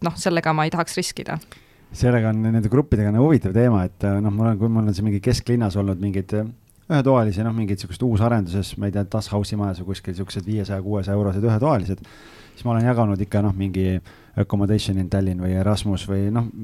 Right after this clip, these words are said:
Speaker 2: ütleme, või noh, mingi expats, äh, gruppidesse, välismaa nii-öelda ingliskeelsetesse gruppidesse ka. Ja siis, äh, siis mind on ka report itud seal, et, äh, ma ühel postitusel isegi pidin kommenteerimise välja käima, sest mul oligi see Das House'i korter, ühetoaline, kolmkümmend kolm ruutu kuuesajaga.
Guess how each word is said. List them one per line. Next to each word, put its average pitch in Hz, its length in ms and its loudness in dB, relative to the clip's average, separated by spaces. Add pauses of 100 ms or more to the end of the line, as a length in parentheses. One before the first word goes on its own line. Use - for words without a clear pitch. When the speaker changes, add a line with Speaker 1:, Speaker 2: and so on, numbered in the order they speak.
(140)
Speaker 2:
ütleme, 101 320 -4
või 104 160 -2
noh, 110 80 -4
mingi 107 240 -2
expats, - 560 -6
äh, 98 340 -2
gruppidesse, 101 540 -2
välismaa 95 460 0 (260)
nii-öelda 95 380 -4 (760)
ingliskeelsetesse 101 640 -2
gruppidesse 113 480 0
ka. 151 160 -4 (640)
Ja 104 80 2
siis, 110 420 2
äh, 104 200 2 (800)
siis 110 260 2
mind 120 220 4
on 113 100 0
ka 127 220 4
report 107 400 0
itud - 160 -16
seal, 85 300 -8 (180)
et, 92 320 -8
äh, 98 80 -4
ma 113 240 -2
ühel 117 380 -2 (100)
postitusel 104 480 -2
isegi 104 180 -6
pidin 107 220 -2
kommenteerimise 113 640 0
välja 117 220 2
käima, 90 180 -4
sest 87 220 -8
mul 110 160 2
oligi 113 160 0
see 92 160 -4
Das 131 180 -2
House'i 107 220 0
korter, 113 400 -2
ühetoaline, 120 400 2
kolmkümmend 113 280 2
kolm 120 280 0
ruutu 131 320 -2
kuuesajaga. 110 560 2